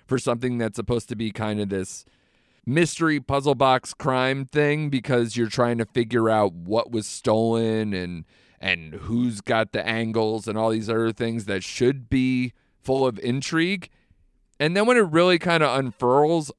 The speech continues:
I just didn't care at all. And this has a lot of people I like in it. I mean, it's Jason Statham, it's Aubrey Plaza, it's the return of Josh Hartnett.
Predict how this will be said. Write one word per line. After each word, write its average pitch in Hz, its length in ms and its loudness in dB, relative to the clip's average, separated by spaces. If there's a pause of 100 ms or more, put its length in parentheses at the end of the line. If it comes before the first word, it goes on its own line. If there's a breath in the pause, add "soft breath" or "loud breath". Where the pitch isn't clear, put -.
I 131 180 4
just 165 220 0
didn't 107 280 -6
care 95 260 -4
at 73 60 -6
all. 76 340 -8 (220)
And 143 160 0
this 226 140 2
has 220 180 2
a 143 40 4
lot 113 280 2
of 117 80 -2
people 110 260 -2
I 92 80 0
like 95 380 -4
in 60 100 -12
it. 65 100 -14
I 87 60 -10
mean, 98 180 -6
it's 87 200 -12
Jason 113 400 -2
Statham, 101 680 -4 (340 soft breath)
it's 90 220 -12
Aubrey 110 300 0
Plaza, 104 680 0 (380 soft breath)
it's 95 300 -8
the 104 100 -4
return 110 400 -4
of 107 140 -6
Josh 113 340 -2
Hartnett. 113 560 -2